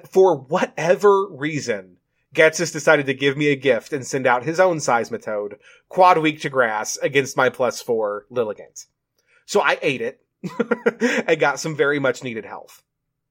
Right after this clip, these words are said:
And at that point, it became very clear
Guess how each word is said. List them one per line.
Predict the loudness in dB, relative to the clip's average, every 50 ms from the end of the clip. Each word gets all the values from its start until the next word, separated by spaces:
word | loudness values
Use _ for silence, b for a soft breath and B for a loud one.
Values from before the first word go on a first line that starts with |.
| _ _ _ _
And | 2 2 2
at | 2 2 2
that | 2 2 2 2 -2 _ -4
point, | 0 2 4 4 2 2 -2 -6 -12 _ _ _ _ _ _ _ _ _ _ _
it | 0 0 0 0
became | -2 -4 -2 -2 -2 -2 0
very | 0 2 2 2 0
clear | -4 -6 -6 -4 -2 -2 -2 -2 -2 -4 -6